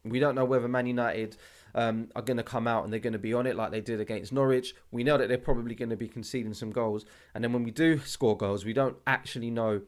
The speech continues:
if we can guarantee that they're gonna be coming from our out-and-out striker or if they're gonna be coming from Bruno Fernandes. And this is why so many people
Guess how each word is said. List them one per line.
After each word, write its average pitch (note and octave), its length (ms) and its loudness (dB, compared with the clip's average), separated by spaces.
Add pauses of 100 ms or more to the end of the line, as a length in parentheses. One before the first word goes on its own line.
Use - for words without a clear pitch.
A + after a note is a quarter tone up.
(640)
if G#2 120 -10
we B2 80 -4
can B2 160 -8
guarantee A2+ 480 0
that G#2 120 -2
they're G#2 120 -2
gonna A2 160 -2
be G#2+ 80 -6
coming A#2+ 320 -2
from G2+ 320 -6 (240)
our - 180 -6
out-and-out G#2 480 -4
striker G2+ 400 -6 (100)
or B2 340 4
if - 100 -12
they're B2 100 -4
gonna A2+ 180 -2
be A2 60 -4
coming A2+ 260 -4
from A2+ 140 -6
Bruno A#2+ 240 2
Fernandes. C3+ 480 -2
And C3+ 100 2
this G3 140 4
is D#3 140 -4
why E3+ 180 4
so D#3 180 0
many C#3+ 180 -2
people C#3 460 -4